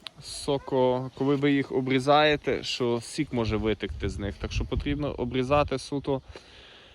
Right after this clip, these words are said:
в цей момент, коли рослина спить. Ну, якби лютий місяць. Навіть, я б сказав, початок лютого, бо тому що в кінці лютого вже до весни, якщо тепла зима, сік в клена починя-, починається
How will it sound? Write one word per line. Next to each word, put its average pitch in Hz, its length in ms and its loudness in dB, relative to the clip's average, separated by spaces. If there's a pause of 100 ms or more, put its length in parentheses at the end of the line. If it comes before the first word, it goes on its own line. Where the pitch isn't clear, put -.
(280)
в - 40 -20
цей 147 200 0
момент, 143 360 2
коли 135 240 2
рослина 127 520 0
спить. - 500 -2 (300)
Ну, 262 160 -4
якби 123 320 2
лютий 127 340 0
місяць. 110 460 -2 (240)
Навіть, 120 400 -2
я 110 180 2
б 110 100 -14
сказав, 120 480 0
початок 117 520 2
лютого, 127 500 0 (640)
бо 113 140 -4
тому 117 260 -2
що - 140 -4
в 110 60 -4
кінці 120 340 0
лютого 131 480 0
вже 110 340 2 (100)
до 117 160 0
весни, 131 600 -2
якщо - 320 -4
тепла 117 400 4
зима, 127 400 0 (580)
сік - 300 -4
в - 140 -6
клена 127 580 4
починя-, 120 540 0
починається 120 840 2